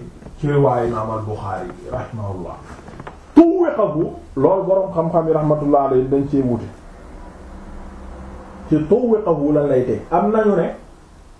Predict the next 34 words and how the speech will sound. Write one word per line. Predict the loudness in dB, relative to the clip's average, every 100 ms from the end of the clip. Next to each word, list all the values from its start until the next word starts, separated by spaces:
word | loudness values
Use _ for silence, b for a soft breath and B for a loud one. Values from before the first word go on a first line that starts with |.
| -20 -20 -20 -20 -20 -20 -6
mooy | 2 4 6 4
ne | 4
dañ | 2 0
ko | 0
koy | 0 0
defal | 0 -4 -6
comme | -6 -6
ak | -8 -2
tawq. | 0 0 -4 -14 -14 -14 -12
Mooy | -8
day | -6 -6 0
tawqul | 0 2 0 -2 -4
hamaam. | -8 -8 -12 -16 -18 -10
Mooy, | 0 2 2 -2 -12 -18 -20 -14 -6
mooy, | -4 -2
mooy | -4 -6 -6
collier. | 2 2 4 0 -4 -10 -16 -16 -14 -14 -14 -14 -12 0
Mooy | 2 2
gis | 2 2
nga | 2
suuf | 4 2 4
soosu | 2 2 2
mu | 2 2
sàcc | 2 -2 -2
noonu. | -2 0 -2 -4 -10 -12 -12 -10 -10 -10 -10 -8 -8 -8 -8
Xam | -6 -2
nga | -2
suuf | -2 -4
si | -4 -2
tibaaqan | 2 4 2 0 0
la | 0
boroom | 0 0 -2
bi | -2
wax. | -4